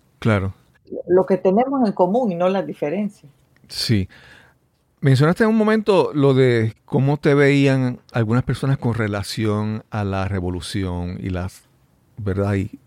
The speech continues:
Speaker 1: señalamientos que te decían, cosas que te decían. Y yo creo
Speaker 2: Sí.
Speaker 1: que algo, en cada movimiento hay que reconocer que muchas personas tienen diferentes roles, ¿verdad? Y algunos pueden empuñar el, el arma, el rifle,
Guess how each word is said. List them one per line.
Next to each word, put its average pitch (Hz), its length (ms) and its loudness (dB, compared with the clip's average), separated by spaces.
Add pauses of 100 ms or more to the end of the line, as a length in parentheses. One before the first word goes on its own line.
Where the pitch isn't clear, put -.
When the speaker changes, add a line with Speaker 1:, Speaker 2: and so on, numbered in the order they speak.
(340)
Speaker 1:
señalamientos 101 640 2
que 107 160 0
te 98 80 0
decían, 95 320 0
cosas - 240 -4
que 107 140 -2
te 110 80 0
decían. 104 500 0 (580)
Y 139 120 -2
yo 160 100 6
creo 214 140 4
Speaker 2:
Sí. 233 60 2
Speaker 1:
que 220 40 4
algo, 214 320 2 (140)
en 139 120 4
cada 160 220 4
movimiento 185 880 2
hay 131 120 2
que 175 120 2
reconocer 165 760 2
que 107 440 0 (640)
muchas 135 320 4
personas 156 360 0
tienen 147 180 2
diferentes 107 540 0
roles, 92 420 -2 (340)
¿verdad? 107 220 -4
Y 139 80 0
algunos 107 300 0
pueden 110 300 2
empuñar 104 500 0
el, 98 260 4
el 98 120 2
arma, 120 380 2
el 95 80 0
rifle, 143 500 -2